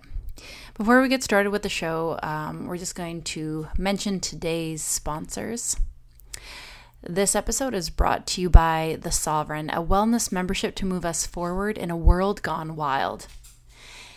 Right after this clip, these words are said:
If you've been listening to the show for a while or know my work, you know that I am passionate about all things wellness.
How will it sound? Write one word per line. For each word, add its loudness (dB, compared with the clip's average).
If -4
you've 6
been 6
listening 4
to -6
the 2
show 0
for -2
a 0
while 4
or -2
know -2
my 0
work, -4
you -4
know -2
that 0
I 0
am -4
passionate 6
about -2
all 0
things -8
wellness. -4